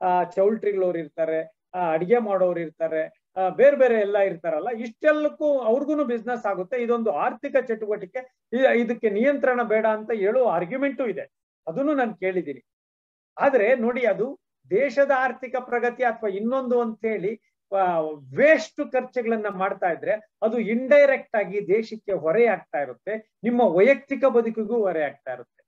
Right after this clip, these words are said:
ಐವತ್ತು ಲಕ್ಷ ಸಂಪಾದನೆ ಮಾಡ್ಲಿಕ್ಕೆ ನೀವು ಎಷ್ಟು ವರ್ಷ ಸ-, ಕಷ್ಟಪಟ್ಟಿರ್ತೀರಿ,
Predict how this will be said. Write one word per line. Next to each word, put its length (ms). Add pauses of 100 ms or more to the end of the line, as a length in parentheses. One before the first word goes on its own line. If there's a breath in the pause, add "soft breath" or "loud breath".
(800)
ಐವತ್ತು 440
ಲಕ್ಷ 240
ಸಂಪಾದನೆ 500
ಮಾಡ್ಲಿಕ್ಕೆ 440
ನೀವು 240
ಎಷ್ಟು 320
ವರ್ಷ 220
ಸ-, 480
ಕಷ್ಟಪಟ್ಟಿರ್ತೀರಿ, 880